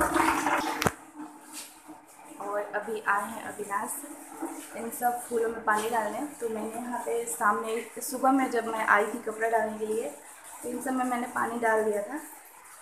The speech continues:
पर वो आए हैं डालने। कोई बात नहीं, बहुत ज़्यादा गर्मी है तो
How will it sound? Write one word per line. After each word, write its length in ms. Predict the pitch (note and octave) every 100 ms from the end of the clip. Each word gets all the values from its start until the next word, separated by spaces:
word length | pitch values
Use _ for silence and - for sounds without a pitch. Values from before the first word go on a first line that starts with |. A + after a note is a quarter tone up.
| -
पर 520 | A#2 A2+ A2 G#2 G#2 A2 - - - -
वो 60 | A3
आए 140 | -
हैं 160 | A3 A3
डालने। 340 | G#3 G#3 C4 D#4 - - - - -
कोई 140 | C#4+
बात 220 | D4 C#4 C4
नहीं, 160 | C4+ D#4 - C4 A3+ A3+ A3+ A3+ - G#3+
बहुत 300 | A3 A3 B3
ज़्यादा 240 | A#3+ A3+
गर्मी 420 | A#3 A3+ A3 A#3 A#3
है 140 | A#3+
तो 100 | A#3+